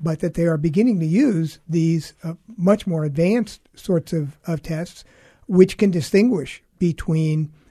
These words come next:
um, indolent prostate cancer and aggressive prostate cancer, which the P S A does not do, uh, and, uh, and which, uh, many of these are done on the mainland routinely in private practices, in medical centers.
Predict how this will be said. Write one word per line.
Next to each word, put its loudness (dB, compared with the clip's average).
um, -6
indolent 2
prostate -4
cancer -4
and -6
aggressive -2
prostate -6
cancer, -4
which -4
the -8
P -2
S -6
A -4
does -4
not -8
do, -2
uh, -4
and, 0
uh, -6
and 2
which, 2
uh, -12
many 4
of 6
these 0
are 2
done 0
on -2
the -2
mainland 2
routinely 0
in 2
private -2
practices, 0
in 0
medical 0
centers. -2